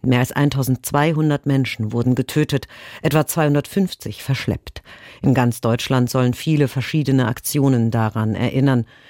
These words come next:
In Schleswig-Holstein sind heute in Kiel, Lübeck und Flensburg Mahnwachen geplant.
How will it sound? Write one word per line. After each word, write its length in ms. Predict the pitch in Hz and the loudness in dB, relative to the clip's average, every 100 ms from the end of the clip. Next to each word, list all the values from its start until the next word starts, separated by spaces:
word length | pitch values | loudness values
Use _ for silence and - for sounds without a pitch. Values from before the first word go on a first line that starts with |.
| - | -6
In 80 | - | -2
Schleswig-Holstein 920 | - 151 - 139 131 135 - 202 208 | 0 0 0 -4 0 0 0 0 2
sind 200 | 208 147 | 2 0
heute 260 | 151 143 131 | 0 0 0
in 160 | 110 - | -4 -6
Kiel, 400 | - 160 151 143 | -2 2 2 2
Lübeck 460 | 123 156 143 - | 0 0 0 -2
und 180 | - 175 | -4 -4
Flensburg 640 | - 135 143 - 113 104 | -2 -2 -2 -2 -4 -2
Mahnwachen 600 | 117 120 120 113 104 107 98 | 0 2 2 2 0 -2 -4
geplant. 480 | - 104 101 98 | -4 0 0 0